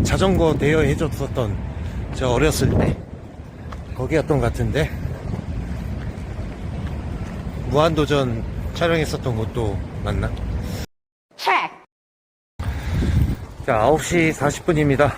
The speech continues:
Speaker 1: 지금 일산 마도에 도착을 했고요. 탁송 기사가 벌써 오전부터서 탁송을 안 타고 지금 대리만 두 개 타고 있네, 지금. 아, 그래도 오는 데는 삼십오 분, 아까 얘기한 대로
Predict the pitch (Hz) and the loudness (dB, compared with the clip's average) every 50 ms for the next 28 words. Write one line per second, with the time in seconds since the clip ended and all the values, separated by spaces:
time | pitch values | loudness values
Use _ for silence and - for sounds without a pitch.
0 | - - - - 156 139 143 139 139 139 127 139 151 165 - - 185 175 165 160 | -6 -10 -4 0 4 4 6 6 6 6 6 6 4 4 4 4 6 8 8 8
1 | 160 160 156 151 151 139 123 123 135 143 175 170 165 156 143 - 139 127 - - | 6 6 6 4 4 4 4 4 4 6 6 6 6 6 4 2 0 -2 2 2
2 | 156 143 127 156 156 160 - - 147 143 151 165 127 - - - - - - - | 2 4 4 2 2 2 2 2 2 4 4 4 2 0 -6 -10 -10 -10 -10 -10
3 | - - - - - - 220 214 - 240 233 214 202 185 180 190 170 180 185 147 | -8 -8 -6 0 2 4 4 6 6 6 6 6 6 6 6 6 6 6 6 6
4 | 156 160 139 131 180 185 170 - - - - - - - - - - - - - | 4 2 4 4 4 4 4 4 0 -6 -10 -12 -12 -12 -12 -12 -12 -12 -12 -10
5 | - - 139 160 165 208 202 196 175 180 180 180 175 156 165 165 - 214 214 - | -4 0 2 4 6 6 6 8 6 6 6 6 6 6 4 2 2 2 4 4
6 | 214 202 185 156 143 135 170 165 156 139 151 143 - 135 147 156 175 170 156 131 | 6 6 6 6 6 6 6 6 6 6 4 4 4 6 6 6 6 6 4 4
7 | - 139 147 175 170 - 165 147 131 117 110 110 107 - - 101 - - - - | 4 4 6 6 6 6 6 6 6 4 4 2 2 2 2 0 0 0 -2 -2
8 | - - - - - - - - - - - - - - - - - - - - | -2 -2 -2 -2 0 0 0 2 2 4 4 2 2 2 2 0 0 2 2 2
9 | - - - - - - - - - - - - - - - - - 156 170 175 | 2 2 2 2 2 2 0 0 0 -2 -2 -2 -2 -2 -2 0 2 4 6 6
10 | 175 170 165 139 185 196 185 190 160 151 170 202 220 247 254 247 247 240 247 240 | 6 6 6 6 6 8 8 8 8 8 8 8 8 8 8 6 6 6 6 8
11 | 220 220 214 - 214 247 240 - 233 196 190 196 202 202 202 190 156 156 165 - | 8 6 6 6 4 4 4 4 6 6 6 8 8 8 6 6 6 6 6 6
12 | 196 160 151 156 165 196 180 202 214 202 202 180 165 165 180 202 | 6 6 6 6 6 6 6 8 8 8 8 8 8 8 8 6